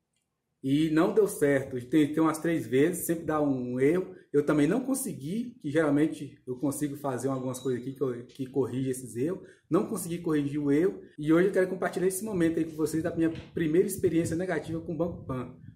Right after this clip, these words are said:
Vamos lá, deixa eu acessar o aplicativo aqui e mostrar pra vocês o que tá acontecendo. Aí, galera, já tô aqui dentro da minha conta.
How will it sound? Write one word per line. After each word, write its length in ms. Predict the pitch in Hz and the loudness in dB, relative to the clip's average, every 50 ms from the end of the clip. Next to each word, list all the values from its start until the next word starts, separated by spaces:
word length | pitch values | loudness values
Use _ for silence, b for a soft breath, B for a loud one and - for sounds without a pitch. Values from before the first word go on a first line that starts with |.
| - | -8
Vamos 200 | - 135 139 147 | -4 0 2 4
lá, 120 | 156 175 175 | 4 4 4
deixa 180 | 156 165 165 | 2 0 -2
eu 20 | 175 | -4
acessar 340 | - - 160 151 - 151 147 | -4 -4 -6 -4 0 2 4
o 460 | 151 147 139 127 123 123 120 123 120 | 4 4 2 -2 -4 -6 -8 -10 -8
aplicativo 640 | - 139 135 - 139 - 139 123 - - 131 123 127 | -8 -8 -6 -6 -6 -6 -6 -6 -6 -6 -4 -4 -4
aqui 340 | 123 - - 135 139 151 | -4 -4 -8 -8 -6 -4
e 40 | 156 | -4
mostrar 280 | 170 165 160 165 151 139 | -2 -4 -2 -2 -4 -2
pra 100 | 143 147 | -2 -2
vocês 320 | 135 127 127 - 139 135 | -2 -2 -2 -2 -2 -4
o 80 | 139 135 | -4 -8
que 120 | - - | -8 -8
tá 100 | - 156 | -8 -6
acontecendo. 640 | 143 - - 151 - 156 147 - - - - 85 82 - _ | -6 -6 -6 -6 -4 -6 -6 -6 -8 -10 -12 -12 -14 -10 _
Aí, 200 | - 147 151 147 | 0 2 2 2
galera, 240 | 123 117 110 104 104 | 2 2 2 2 0
já 100 | 117 120 | -2 -2
tô 200 | 120 - 135 127 | 0 0 0 0
aqui 180 | 127 127 127 | 0 0 -4
dentro 300 | 120 - - 143 175 196 | -6 -2 -2 0 0 0
da 60 | 220 214 | 0 0
minha 200 | 196 175 139 - | 0 -2 -2 -4
conta. 520 | - - 110 110 110 117 - - 165 | -6 -8 -8 -8 -8 -8 -6 -8 -8